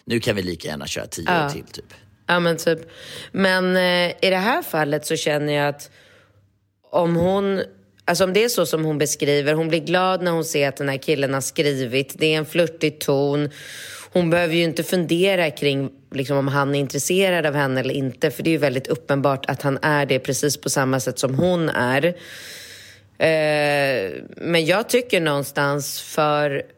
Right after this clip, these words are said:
Speaker 2: eh, alltså för respekten för sin, eh, pojkvän så tycker jag inte att det är lämpligt att hon har den här,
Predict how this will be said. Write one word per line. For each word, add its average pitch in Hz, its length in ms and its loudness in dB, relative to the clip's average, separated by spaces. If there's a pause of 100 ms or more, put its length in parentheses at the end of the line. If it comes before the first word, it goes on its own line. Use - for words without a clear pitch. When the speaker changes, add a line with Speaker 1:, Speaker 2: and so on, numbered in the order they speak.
(140)
Speaker 2:
eh, 139 720 -2 (300)
alltså 151 240 -2
för 143 260 0
respekten 147 760 -2
för 135 280 2
sin, 131 440 0
eh, 131 240 0 (440)
pojkvän 156 680 0 (560)
så - 180 0
tycker 160 280 2
jag 151 180 0
inte 147 520 0
att 156 160 -2
det 151 100 2
är 143 40 2
lämpligt 131 560 -2
att 131 140 -4
hon 131 160 0
har 180 340 2
den 147 220 0
här, 123 520 0